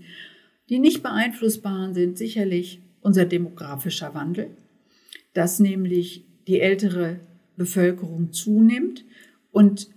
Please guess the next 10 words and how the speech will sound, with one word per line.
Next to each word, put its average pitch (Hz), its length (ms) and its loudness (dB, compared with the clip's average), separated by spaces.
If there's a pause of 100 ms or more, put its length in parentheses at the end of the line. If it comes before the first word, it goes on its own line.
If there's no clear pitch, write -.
(180)
ält-, 202 380 2
das 196 280 -4
Alter 208 400 -2
ist - 260 -8
ein 170 140 2
Risikofaktor 190 960 -8
für 185 200 -8
die 196 340 -8 (480)
Entwicklung 180 720 -2
von - 460 -6